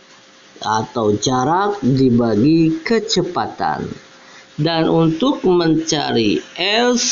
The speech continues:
sama dengan kecepatan dikali waktu. Kar-, karena yang ditanyakannya adalah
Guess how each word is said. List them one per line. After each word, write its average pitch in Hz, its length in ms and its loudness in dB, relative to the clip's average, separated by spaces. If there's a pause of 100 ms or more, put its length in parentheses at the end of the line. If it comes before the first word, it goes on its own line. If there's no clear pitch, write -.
(560)
sama 139 480 0
dengan 170 880 2 (3250)
kecepatan 180 1700 0 (240)
dikali 143 1300 2 (400)
waktu. - 640 -2 (2000)
Kar-, - 320 -4 (1040)
karena 220 480 2
yang 208 400 4
ditanyakannya 196 1300 2
adalah 120 480 0